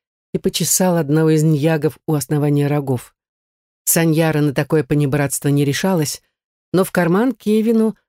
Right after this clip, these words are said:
за солью лазила. Правда, потом и сами ньяги смекнули, где припрятано лакомство, и бесцеремонно принялись совать морды в карман.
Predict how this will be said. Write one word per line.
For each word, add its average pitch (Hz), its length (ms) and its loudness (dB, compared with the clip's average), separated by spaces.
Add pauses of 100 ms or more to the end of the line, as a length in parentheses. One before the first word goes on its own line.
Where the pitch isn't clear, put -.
за 175 200 0
солью 180 440 0
лазила. 135 520 -2 (840)
Правда, 165 300 0
потом 165 380 0
и 160 40 0
сами 262 280 0
ньяги 147 360 0
смекнули, 160 680 -2 (360)
где 151 280 0
припрятано 147 600 -2
лакомство, 139 580 -4 (240)
и 254 100 0
бесцеремонно 180 760 0
принялись 156 440 0
совать 151 400 -2
морды 151 340 0
в - 80 -6
карман. 139 460 -2